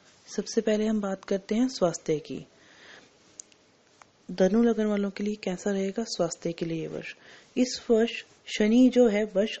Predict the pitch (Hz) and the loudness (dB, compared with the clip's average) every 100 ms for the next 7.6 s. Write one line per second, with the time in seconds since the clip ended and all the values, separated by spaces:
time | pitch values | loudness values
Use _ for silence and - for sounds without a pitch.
0 | 190 180 190 202 190 180 180 170 - 196 | 0 4 4 2 0 0 0 -2 -2 2
1 | 180 180 190 196 185 175 151 147 160 - | 2 2 -2 -4 -4 -4 -4 -10 -10 -10
2 | 143 143 143 143 147 156 214 _ - - | -10 -10 -10 -10 -10 -10 -10 _ -20 -20
3 | - _ 214 196 226 226 254 208 180 - | -20 _ 2 4 4 4 4 2 -2 -6
4 | - - 180 196 220 208 190 196 220 220 | -10 -8 -4 -4 -4 -4 -4 -2 0 0
5 | 196 180 170 - 170 165 - 180 - 160 | 0 -2 -2 -2 -4 -6 -10 -10 -6 -8
6 | - 170 165 190 220 - - - - _ | -6 -10 -6 -6 -8 -16 -20 -20 -20 _
7 | _ _ 175 202 240 - | _ _ -2 2 2 0